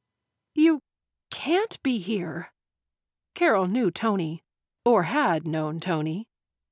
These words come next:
They'd worked together. He'd died about five years earlier from a heart attack.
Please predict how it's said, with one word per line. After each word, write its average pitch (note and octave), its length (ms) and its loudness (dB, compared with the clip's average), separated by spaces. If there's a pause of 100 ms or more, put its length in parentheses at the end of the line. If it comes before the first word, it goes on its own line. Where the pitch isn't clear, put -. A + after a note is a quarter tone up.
(280)
They'd B3+ 220 0
worked - 400 -2
together. D#3 540 -2 (580)
He'd D4+ 220 0
died F#3 320 2
about F3 220 0
five C4+ 340 2
years B3 320 0
earlier E3 480 -2
from F3+ 180 -2
a E3+ 80 2
heart A3+ 300 -2
attack. E3 500 -8